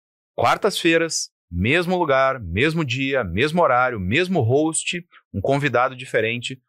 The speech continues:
um tema diferente pra você que tá aí nos acompanhando, tá bom? Um grande, grande, grande abraço e até a próxima.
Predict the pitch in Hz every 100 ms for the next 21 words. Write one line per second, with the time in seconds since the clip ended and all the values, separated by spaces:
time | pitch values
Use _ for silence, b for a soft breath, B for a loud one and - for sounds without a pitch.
0 | _ 98 98 127 135 127 123 123 101 110
1 | 120 - 120 - _ _ - 110 117 107
2 | - 107 107 _ _ - 107 107 101 98
3 | 98 104 - 101 104 110 - 104 - 92
4 | 82 76 71 _ - 104 170 220 b _
5 | 95 90 104 135 175 143 117 131 123 101
6 | 113 120 131 113 123 143 - 170 _ _
7 | 175 170 185 - - 151 - 131 - 80
8 | 73 - 78